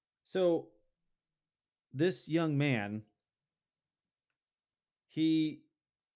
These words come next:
is now in a situation where he's broke. He doesn't have things to eat, really anything to eat, especially in a famine.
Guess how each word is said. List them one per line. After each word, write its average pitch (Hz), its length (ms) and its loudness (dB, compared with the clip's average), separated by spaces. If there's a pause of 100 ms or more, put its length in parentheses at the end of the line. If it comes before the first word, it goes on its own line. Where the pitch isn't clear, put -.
(1160)
is 139 220 -4
now 139 420 -2
in 135 120 -4
a 120 80 -4
situation 135 1080 -8 (540)
where 143 160 -4
he's 120 200 -4
broke. 127 500 0 (1500)
He 135 120 -4
doesn't 143 240 0
have 135 160 -2
things 135 280 -2
to 110 100 -10
eat, 196 320 -4 (960)
really 127 240 -2
anything 127 360 -2
to 107 60 -4
eat, 123 140 -4
especially 143 320 -4
in 113 80 -4
a 101 40 -10
famine. 135 520 -4